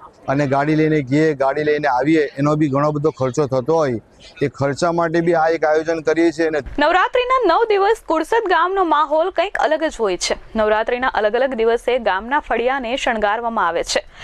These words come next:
Speaker 2: ખેલૈયાઓ માટે નાસ્તાથી લઈ તમામ પ્રકારની સુવિધાઓ પણ કરવામાં આવે છે. ગ્રામજનો નવરાત્રીના નવ દિવસ ભારે ઉત્સાહ સાથે મા આદ્ય શક્તિની આરાધના કરે છે.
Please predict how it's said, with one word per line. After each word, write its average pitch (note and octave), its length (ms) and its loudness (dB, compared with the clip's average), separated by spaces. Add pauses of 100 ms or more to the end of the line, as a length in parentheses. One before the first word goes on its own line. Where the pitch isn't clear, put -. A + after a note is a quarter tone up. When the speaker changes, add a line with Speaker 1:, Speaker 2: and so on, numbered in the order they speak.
(180)
Speaker 2:
ખેલૈયાઓ A4 480 0
માટે G4 260 -2
નાસ્તાથી F4+ 600 -2
લઈ E4 200 0
તમામ B3+ 340 0
પ્રકારની C#4+ 460 -2
સુવિધાઓ C4 520 -2
પણ C4+ 180 -4
કરવામાં A3 440 0
આવે E3 180 -4
છે. - 220 -6 (240)
ગ્રામજનો G#3 580 -2
નવરાત્રીના B3 640 -2
નવ A3 240 0
દિવસ C#4 380 -2 (480)
ભારે D#4+ 380 2
ઉત્સાહ F4 440 0
સાથે D#4+ 640 -2 (280)
મા F4 140 2 (140)
આદ્ય G#4 200 0
શક્તિની F4+ 560 -2
આરાધના C#4 640 0
કરે F3+ 260 -4
છે. - 240 -4